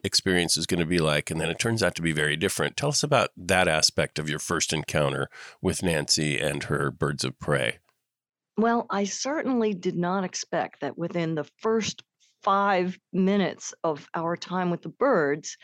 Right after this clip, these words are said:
Speaker 2: one of them would bite Nancy in the face, and she would be dripping blood as the three of us women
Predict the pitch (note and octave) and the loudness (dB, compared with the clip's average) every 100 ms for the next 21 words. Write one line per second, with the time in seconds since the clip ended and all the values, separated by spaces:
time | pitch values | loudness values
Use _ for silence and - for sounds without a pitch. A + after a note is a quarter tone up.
0 | - - - - _ G#3 C4+ A#3 G#3+ G3+ | -20 -20 -20 -20 _ 2 4 4 4 4
1 | F3+ A3 C#4 - A3 A#3 A3 G#3 C3+ F#3 | 0 0 0 0 0 0 -2 -4 0 0
2 | F3+ - D4+ A3+ D#3+ - - G3 F#3+ F#3+ | -2 -2 2 4 2 -2 -6 -2 0 -2
3 | - G#3+ F#3+ G3 D3+ - G3 D#4 - C#4 | -2 0 0 -2 -4 -2 0 0 2 0
4 | G#3 G3 G3+ C4 F#3 B2+ - F3+ F#3 - | 2 2 2 4 2 2 0 0 -2 -4
5 | F#3+ - - A3 D4 B3+ G#3+ G#3 G#3 A3 | -8 -8 -4 0 2 2 0 0 0 2
6 | C4+ D#3+ E3+ | 4 4 2